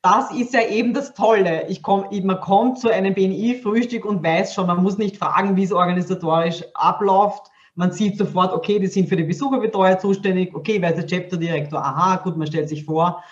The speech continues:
und man ist innerhalb von drei Minuten in, in der Gruppe drinnen und, und wird empfangen und so, als hätte man es ge-, schon, schon jahrelang gekannt. Das ist eben wirklich das Tolle, dass da keine Zeit drauf geht und dass wir alle das, densel-, dieselben Abläufe,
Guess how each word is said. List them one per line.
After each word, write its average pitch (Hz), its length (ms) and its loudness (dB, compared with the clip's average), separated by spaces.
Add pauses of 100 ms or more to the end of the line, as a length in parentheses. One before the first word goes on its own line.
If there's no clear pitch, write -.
(240)
und 180 220 2
man 175 160 2
ist 180 100 0
innerhalb 175 360 2
von 196 140 2
drei 147 220 0
Minuten 185 500 4
in, 185 180 4
in 190 200 2
der 185 120 2
Gruppe 190 320 -2
drinnen 196 600 0 (380)
und, 170 380 2
und 165 260 0
wird 170 160 0
empfangen 175 600 2
und 165 140 0
so, 175 180 -2
als 170 160 0
hätte 170 180 -2
man 170 100 2
es - 100 -4
ge-, - 160 4
schon, 170 460 2
schon 165 220 4
jahrelang 160 440 2
gekannt. 156 420 -2
Das 160 100 -4
ist 165 120 -2
eben 151 180 2
wirklich 175 220 -2
das 190 160 -2
Tolle, 156 220 2
dass 165 140 -4
da 160 80 -2
keine 160 400 -2
Zeit 147 320 -2
drauf 139 240 0
geht 147 160 -2
und 151 80 0
dass 151 140 -2
wir 165 200 -2
alle 190 360 2 (340)
das, - 260 -14
densel-, 165 480 0
dieselben 165 400 -2
Abläufe, 147 760 -2